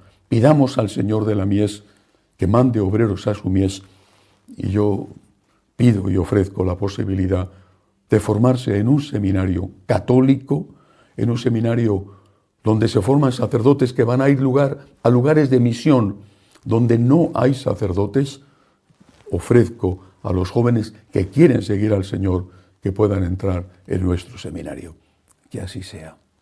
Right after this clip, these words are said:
Elevamos ahora nuestras súplicas al Señor. Pedimos por la Santa Iglesia de Dios,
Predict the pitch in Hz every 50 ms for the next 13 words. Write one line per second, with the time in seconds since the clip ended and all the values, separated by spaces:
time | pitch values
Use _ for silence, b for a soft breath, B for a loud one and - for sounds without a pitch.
0 | _ _ _ _ _ _ _ _ _ _ _ _ _ _ _ _ _ _ _ _
1 | _ _ _ _ _ _ _ _ _ _ _ _ _ _ _ _ _ _ - -
2 | - - - - _ _ _ _ _ _ _ _ _ _ _ - - 101 101 95
3 | 104 110 107 101 95 - 104 98 104 107 104 104 107 104 98 104 - 98 95 92
4 | - - 143 143 - 139 139 - 127 123 - 123 117 120 - 135 120 127 147 143
5 | 139 b b b b b b b b b _ - 113 104 117 135 135 123 123 -
6 | - - 107 101 95 92 92 - 127 123 135 123 - 117 107 107 117 131 139 -
7 | - 117 107 104 101 110 127 143 143 143 -